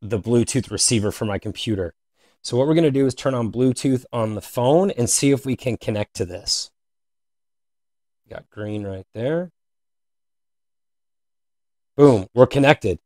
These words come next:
So now, now what we could do is we could play something on our phone and hear it through the, uh, computer speakers. Um, so basically what you could do with,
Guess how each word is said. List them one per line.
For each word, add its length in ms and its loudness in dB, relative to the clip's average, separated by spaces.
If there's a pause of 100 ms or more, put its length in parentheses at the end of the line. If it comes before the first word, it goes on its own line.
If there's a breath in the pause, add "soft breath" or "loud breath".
(180)
So 160 2
now, 560 8
now 240 10
what 180 6
we 140 4
could 220 0
do 480 10
is 180 4
we 220 2
could 340 8 (400)
play 680 8 (340)
something 680 4
on 220 6
our 100 6
phone 560 6
and 100 0
hear 300 6
it 220 6
through 220 2
the, 340 0 (420)
uh, 460 4 (1400)
computer 520 4
speakers. 800 2 (300)
Um, 260 4 (100)
so 200 8
basically 500 10
what 200 8
you 100 6
could 180 4
do 400 6 (260)
with, 300 2